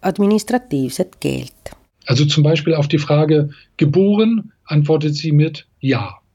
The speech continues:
Speaker 2: Ja, das ist ein klassischer Witz eigentlich, ja?
Speaker 1: Näiteks küsimusele "Sündinud?" vastab ta "Jaa". See on klassikaline nali juba, aga see teeb politseinikud ebakindlaks,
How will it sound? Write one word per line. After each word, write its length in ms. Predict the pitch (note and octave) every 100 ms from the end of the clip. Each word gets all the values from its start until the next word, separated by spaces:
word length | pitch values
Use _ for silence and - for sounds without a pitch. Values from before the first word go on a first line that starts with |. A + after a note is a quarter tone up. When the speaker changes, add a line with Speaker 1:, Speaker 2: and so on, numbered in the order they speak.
| _ _
Speaker 2:
Ja, 120 | D#3
das 120 | C#3+ B2
ist 60 |
ein 180 | B2+ B2
klassischer 460 | F3 D3 C3 C#3+ D3
Witz 200 | C3+ -
eigentlich, 440 | - A#2+ A2+ G#2+
ja? 160 | C#3+ G#3+ - _ _ _
Speaker 1:
Näiteks 460 | G#3 F#3 - C#3+ -
küsimusele 680 | D4 D4 F#3+ F3+ C#3+ C#3 -
"Sündinud?" 680 | - D#4 D#4+ F#3 C#3+ C#3 - _ E3
vastab 440 | G#3+ - B3 B3
ta 160 | C4 C4 -
"Jaa". 460 | F3 F3 C3+ C3+ _ _ _ - _
See 240 | - C#4+ D4+
on 160 | D#4 -
klassikaline 680 | D3 - - F3 F3 G#3
nali 340 | F#3 C3+ C3+ C3
juba, 360 | C3+ D3+ - _ -
aga 200 | F3+ G#3
see 220 | D#4 D#4
teeb 360 | C4+ B3+ B3+
politseinikud 680 | G3 G3+ G3 G#3+ G#3 G#3 -
ebakindlaks, 840 | A#3+ B3 D3+ C#3+ C#3 C#3 C3+ -